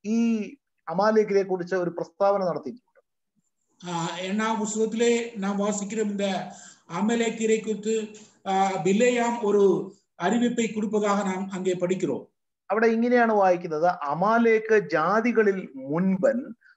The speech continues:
Speaker 1: എന്നാൽ അവന്റെ അവസാനം നാശം."
Speaker 2: இங்கே அ-, அ-, அமலேக்கினை குறித்து பார்க்கும் பொழுது,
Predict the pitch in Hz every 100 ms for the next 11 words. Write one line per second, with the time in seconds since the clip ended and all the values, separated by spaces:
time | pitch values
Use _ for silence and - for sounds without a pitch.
0 | _ - 165 175 175 165 170 175 185 147
1 | 185 202 185 165 135 139 - 139 143 151
2 | 147 - - _ _ _ _ _ _ _
3 | _ _ _ _ _ 185 202 214 214 196
4 | - 170 - 165 160 - - - 170 208
5 | 226 220 220 208 214 214 196 196 196 202
6 | 190 196 240